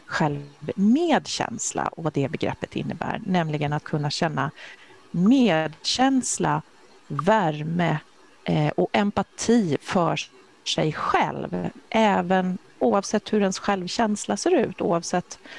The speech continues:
vad man tycker om sig själv när man vaknar på morgonen, så kan man visa den värmen och omsorgen för en själv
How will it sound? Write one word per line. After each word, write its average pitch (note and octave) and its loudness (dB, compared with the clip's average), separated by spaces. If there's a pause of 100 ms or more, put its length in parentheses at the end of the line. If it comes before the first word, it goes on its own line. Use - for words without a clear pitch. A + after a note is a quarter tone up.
(200)
vad G#3 2
man G#3 2
tycker E4+ 2
om D#4 0
sig B3+ 0
själv D#3 -2
när D3 -12
man D3 -4
vaknar C#3+ -2
på - -10
morgonen, - -4
så - -12
kan D#3 -4
man D3 -4
visa D3+ -4
den - -2 (180)
värmen - -6
och - -8
omsorgen - -4
för - -10
en F3 -8
själv - -8